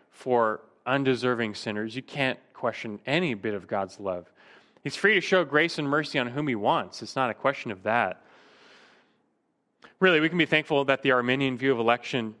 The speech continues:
is not true, because if it was, it would actually result in zero people getting saved. Again, you have to go back to our studies on man and sin. But Scripture affirms that man in his heart and his nature is fallen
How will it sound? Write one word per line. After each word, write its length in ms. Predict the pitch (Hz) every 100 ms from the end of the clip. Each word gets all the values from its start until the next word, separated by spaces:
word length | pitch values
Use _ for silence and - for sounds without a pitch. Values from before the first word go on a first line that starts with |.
| _ -
is 120 | 117
not 240 | 135 113
true, 400 | - 151 127 104 - - _ _ _
because 240 | - 127
if 80 | 135
it 100 | 139
was, 480 | 113 139 113 110 -
it 60 | -
would 100 | 120
actually 320 | 170 - 151
result 420 | 123 120 151 151
in 140 | 123 110
zero 380 | 101 135 139 110
people 300 | 139 123 110
getting 260 | 110 98
saved. 420 | - 107 87 - - _ _ _ _ _ _ _ _ _ _ _ -
Again, 220 | - 131 123
you 60 |
have 80 | 127
to 80 | 127
go 80 | 127
back 240 | 127 139
to 100 | -
our 80 | 120
studies 460 | - 131 127 120
on 260 | 123 107 101 - _ _
man 640 | - 110 113 127 123 120 113 -
and 220 | 110 98
sin. 560 | - - 175 160 95 - - - - - - - _ _ _ _ _ -
But 120 | 131
Scripture 420 | 220 214 180 143 - -
affirms 520 | 123 - 247 220 127
that 200 | 123 113
man 540 | 127 175 180 139 135 - -
in 160 | 127
his 160 | 123 104
heart 320 | - 160 190
and 80 | 123
his 140 | 110
nature 320 | 120 185 - 117
is 100 | -
fallen 640 | - - 139 160 110 90